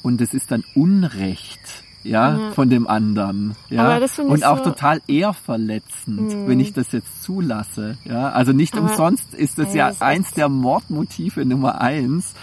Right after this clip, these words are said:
Speaker 1: ja, ähm, weil ich, äh,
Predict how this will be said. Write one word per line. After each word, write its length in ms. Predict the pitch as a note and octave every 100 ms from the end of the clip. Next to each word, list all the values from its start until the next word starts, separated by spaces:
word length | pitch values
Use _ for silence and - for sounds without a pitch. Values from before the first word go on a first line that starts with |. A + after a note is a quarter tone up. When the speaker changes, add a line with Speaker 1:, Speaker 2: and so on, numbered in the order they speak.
| - - - -
Speaker 1:
ja, 340 | C3 B2 D3 F3+ - - - -
ähm, 480 | C#3 C#3 C#3 C#3+ - - -
weil 400 | A#2+ C3 C#3+ -
ich, 340 | C#3+ -
äh, 40 | -